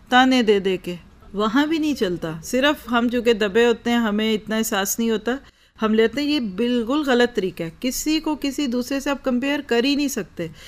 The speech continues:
क्यों, एक गुलाब है तो एक मोती है, आप गुलाब को मोतिया नहीं बना सकते, आप उसका फ़ायदा ले लें। चले, कांटा है और फूल है ना, मिसाल है, तो कांटों के भी फ़ायदे होते हैं। देखो, कितना अच्छा कांटा है कि ये पास पौधों के पास, अ, कीड़ों को नहीं आने देता।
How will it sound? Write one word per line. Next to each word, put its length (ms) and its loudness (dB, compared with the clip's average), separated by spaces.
क्यों, 140 2
एक 180 6
गुलाब 420 4
है 60 2
तो 120 -4
एक 160 -2
मोती 300 -2
है, 160 -6
आप 180 0
गुलाब 380 2
को 80 2
मोतिया 340 -2
नहीं 140 0
बना 220 0
सकते, 400 -4
आप 160 2
उसका 220 -4
फ़ायदा 300 0
ले 160 2
लें। 200 -4
चले, 200 0
कांटा 460 2
है 120 4
और 100 2
फूल 300 0
है 60 0
ना, 100 0
मिसाल 420 -2
है, 100 -6
तो 80 0
कांटों 340 2
के 100 -2
भी 100 0
फ़ायदे 320 -2
होते 260 -6
हैं। 140 -12
देखो, 220 2
कितना 280 0
अच्छा 220 0
कांटा 360 2
है 60 2
कि 100 0
ये 480 4
पास 340 4
पौधों 320 4
के 140 4
पास, 440 2
अ, 240 2
कीड़ों 300 4
को 100 0
नहीं 160 2
आने 240 0
देता। 360 -6